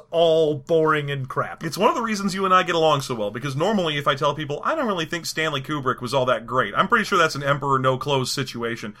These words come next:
Speaker 2: Everyone's like, "You're crazy. That guy's the best. He's the most rigorous mathematical director of all time." And I'm like, "Yeah, but all he makes is boring movies about stupid flashing lights."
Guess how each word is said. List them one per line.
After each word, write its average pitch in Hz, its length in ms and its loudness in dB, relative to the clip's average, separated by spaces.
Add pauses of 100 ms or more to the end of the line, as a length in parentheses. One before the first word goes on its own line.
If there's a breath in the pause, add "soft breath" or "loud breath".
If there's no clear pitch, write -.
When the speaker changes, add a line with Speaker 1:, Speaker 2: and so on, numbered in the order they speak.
(240 loud breath)
Speaker 2:
Everyone's 180 300 4
like, 139 200 4
"You're 202 360 10
crazy. 156 500 4
That 160 300 6
guy's 190 280 4
the 180 80 2
best. 147 440 4
He's 156 180 -8
the 143 80 -4
most 156 300 0
rigorous 190 520 0
mathematical 180 760 2
director 170 460 4
of 123 80 0
all 151 200 2
time." 139 340 4 (380 soft breath)
And 151 80 -2
I'm 156 100 2
like, 147 200 4 (120)
"Yeah, 170 240 2
but 143 140 6
all 160 140 6
he 190 60 0
makes 175 280 -2
is 147 120 -6
boring 143 540 0
movies 143 420 -4
about 123 380 2
stupid 156 400 -6
flashing 143 460 0
lights." 113 360 -2